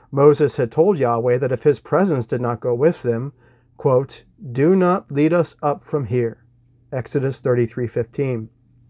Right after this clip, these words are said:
So for God to go with his people, dwell among his people, and to reveal to them his glory was a gracious blessing indeed.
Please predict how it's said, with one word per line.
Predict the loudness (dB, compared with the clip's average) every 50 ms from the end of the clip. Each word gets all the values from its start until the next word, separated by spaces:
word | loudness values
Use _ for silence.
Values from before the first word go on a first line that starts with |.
| _ _ _ _ _ _ _ _ -20 -20 -20 _
So | 4 6 6
for | 6 6 2
God | 0 2 0 2 0 0 -2
to | 0
go | 0 0 2
with | 2 2 2 0 0
his | -2 -4 -4
people, | -4 -4 -2 -2 -2 -2 -2 -4 -4 -4 -6 -10 _ _ _ _ _ _ _ -2
dwell | 2 4 6 6 6
among | 4 2 2 2 2 2 2
his | 2 0 -2 -2
people, | -6 -6 -6 -6 -4 -4 -4 -2
and | -2 -4 -4
to | -4
reveal | -2 -2 -2 0 0 0 2 2 2
to | 0 0 -2
them | 0 0 0 2
his | 2 2 2
glory | 0 -2 0 2 2 2 2 -2 -4 -6 -12 -18 _ _ _ _ _ _ _ _
was | -6 -2 0
a | 0 0
gracious | 0 0 0 2 2 2 2 2 -2 -4 -4
blessing | -4 -4 -2 -2 -2 -2 -4 -6 -6 -4
indeed. | -4 -6 -6 -6 -6 -6 -8 -10 -12 -16